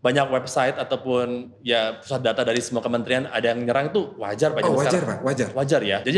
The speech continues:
Speaker 1: yang jangan bilang itu kayaknya cuma kita rekayasa atau cuma hal-hal yang dibuat-buat, Pak,
Speaker 2: Oh,
Speaker 1: ya?
Speaker 2: iya, bukan hal yang dibuat-buat. Dan kita, saya terus terang,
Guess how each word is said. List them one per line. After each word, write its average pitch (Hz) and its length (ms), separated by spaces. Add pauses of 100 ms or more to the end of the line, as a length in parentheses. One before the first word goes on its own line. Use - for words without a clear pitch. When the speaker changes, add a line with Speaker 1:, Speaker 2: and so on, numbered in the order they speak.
Speaker 1:
yang 151 60
jangan 135 180
bilang 135 240
itu 147 160
kayaknya 139 240
cuma 143 240
kita 135 160
rekayasa 135 540
atau 135 100
cuma 135 400 (320)
hal-hal 135 380
yang 135 100
dibuat-buat, 131 400
Pak, 117 80
Speaker 2:
Oh, 151 80
Speaker 1:
ya? 165 80
Speaker 2:
iya, 131 220
bukan 123 260
hal 131 160
yang 127 80
dibuat-buat. 127 440 (200)
Dan 131 160
kita, 147 640
saya 123 640
terus 110 240
terang, 143 480